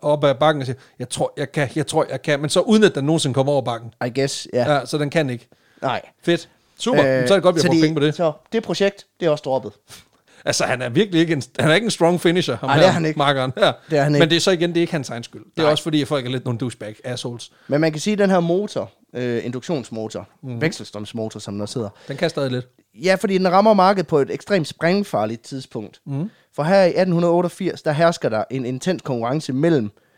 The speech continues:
Speaker 2: især Westinghouse og Thomas Edison.
Speaker 1: Er det, er det jævnstrøm, øh, vekselstrøm?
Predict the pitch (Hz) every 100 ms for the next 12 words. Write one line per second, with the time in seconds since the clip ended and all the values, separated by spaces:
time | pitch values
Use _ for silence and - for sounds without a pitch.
0 | _ - - - 160 147 165 123 101 110
1 | 113 - - - 113 110 _ _ - 117
2 | 127 135 123 73 85 _ - _ _ 170
3 | 156 175 _ 165 156 202 190 208 156 147
4 | 143 139 135 127 - 165 - -